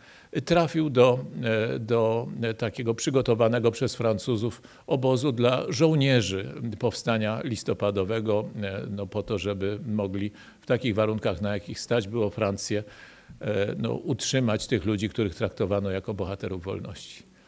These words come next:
Nagłówek Gazety Wyborczej jest taki: „Uciekł z Polski, trafił do obozu dla uchodźców”.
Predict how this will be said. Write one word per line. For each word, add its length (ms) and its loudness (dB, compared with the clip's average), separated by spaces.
Nagłówek 480 8
Gazety 420 6
Wyborczej 540 2
jest 260 -2
taki: 340 -4
„Uciekł 440 4
z 120 -6
Polski, 640 6
trafił 440 4
do 180 4
obozu 440 6
dla 180 2
uchodźców”. 880 -6